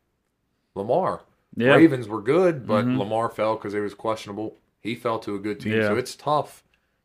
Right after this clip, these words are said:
Speaker 1: I feel like, for young guys if they're either not on a good team with a good defense and doesn't have the weapons around them.
Speaker 2: Yeah.
Speaker 1: It's tough to tell 'cause it's
Speaker 2: And it's such a win now league that it's like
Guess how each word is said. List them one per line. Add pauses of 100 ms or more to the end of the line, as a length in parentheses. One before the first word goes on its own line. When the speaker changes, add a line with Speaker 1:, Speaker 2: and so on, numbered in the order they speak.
Speaker 1:
I
feel
like,
for
young
guys (560)
if
they're
either
not
on
a
good
team
with
a
good
defense (180)
and
doesn't
have
the (160)
weapons
around
them.
Speaker 2:
Yeah. (480)
Speaker 1:
It's
tough
to
tell
'cause (1120)
it's
Speaker 2:
And
it's
such
a
win
now
league
that
it's
like